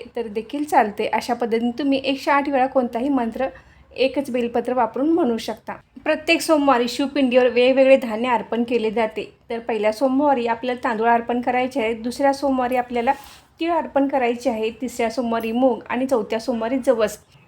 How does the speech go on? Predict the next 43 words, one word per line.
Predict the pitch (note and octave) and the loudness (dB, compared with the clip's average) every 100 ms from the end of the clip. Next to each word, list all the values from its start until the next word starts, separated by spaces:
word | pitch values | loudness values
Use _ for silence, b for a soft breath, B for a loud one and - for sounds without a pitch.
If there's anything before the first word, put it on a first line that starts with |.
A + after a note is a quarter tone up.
| _ | _
अर्पण | B3 A#3+ D4 D4 | 0 0 0 0
करायचं | C#4 A#3+ A#3+ C4+ | 2 2 2 0
आहे. | B3 A#3 A#3+ | 0 -4 0
ज्या | D4+ D#4+ | 2 4
सोमवारी | E4+ D#4 D4 D4+ | 2 2 4 4
जे | C4+ | 2
धान्य | C4 C4+ C4 C#4 | 2 2 2 2
आहे | B3 A#3+ | 2 -2
तेच | - B3 B3+ | -4 -2 0
आपण | B3 C#4+ | 0 0
अर्पण | D#4 A#3 - A#3 | 0 0 -2 -2
करायचे | C#4 A#3 G#3+ A#3+ | 0 -2 -4 -4
आहे. | A3+ - - _ | -4 -6 -12 _
हे | C4 | -8
धान्य | A#3+ A#3+ B3+ | -6 -4 0
अर्पण | B3+ - B3 | 0 -2 -4
करत | B3+ C4+ C4 | -2 -2 0
असताना | D4 D4 C#4+ C4 - | 0 2 0 0 -2
आपल्या | C#4 C#4 D#4 | -2 2 2
उजव्या | D#4+ A#3 C4+ | 2 2 0
हातामध्ये | B3 A#3 B3 B3+ C4 | 0 0 -2 -2 -4
शिवामूठ | C#4 C4+ A3+ A#3 B3 | -4 -2 0 0 -2
घ्यायची | A#3+ A3+ A3+ | -2 -4 -2
आहे. | A#3 A#3 B B B - | -4 -4 B B B -6
आपल्या | C#4 D#4 | -2 2
मुठीमध्ये | D#4 C#4+ B3+ C4+ C4 B3 | 2 2 0 0 0 -2
जे | C#4 C#4 | -2 0
काही | C#4 B3+ | 2 2
धान्य | C4+ C4+ | 0 2
आहे, | C4 A3+ | 2 0
तांदूळ, | A#3 A#3+ A3 A#3+ | -2 -2 0 -2
जवस | G#3+ A#3+ A3+ A3+ | 0 0 0 -4
किंवा | - C#4+ | -2 0
तीळ | D4 C#4 A3+ B B - | 0 0 -2 B B -6
जे | D4 | -4
काही | D4 D#4 | 0 0
असेल | C#4 C#4+ C#4 C4+ | 2 0 0 2
ते | |
मूठभर | C4+ B3+ C4 C4+ | 4 4 4 2
घ्यायचं | B3+ A#3+ A#3+ A#3+ | 0 -2 -2 2
आहे. | D4 C4+ B3 - - D#4 | 0 0 -6 -10 -6 0
ही | |
मूठ | D4+ C#4 | 2 2